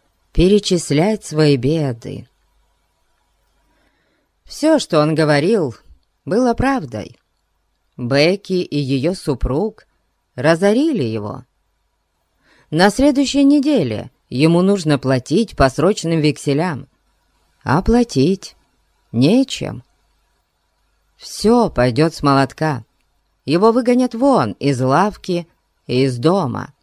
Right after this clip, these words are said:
А всё потому, что он доверился семейству Кроули.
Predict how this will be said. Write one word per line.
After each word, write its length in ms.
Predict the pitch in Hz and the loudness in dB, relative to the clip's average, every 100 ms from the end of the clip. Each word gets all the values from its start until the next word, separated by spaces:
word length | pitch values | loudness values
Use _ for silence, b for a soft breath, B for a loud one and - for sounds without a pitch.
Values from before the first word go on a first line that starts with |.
| _ _ _ _ _ _ _ _ | _ _ _ _ _ _ _ _
А 160 | 113 113 | -4 -4
всё 320 | - 151 202 | -2 0 2
потому, 800 | 180 160 143 117 131 220 185 120 _ _ _ _ _ _ | 0 0 0 2 0 -2 -4 -10 _ _ _ _ _ _
что 220 | - 175 | -6 0
он 120 | 190 196 | 0 2
доверился 760 | 202 269 294 143 104 - 208 | 2 2 0 -2 -6 -8 -10
семейству 600 | - 147 160 208 - 151 | -2 2 2 0 -2 -2
Кроули. 640 | 151 170 208 131 101 - | 0 -2 -2 -4 -10 -14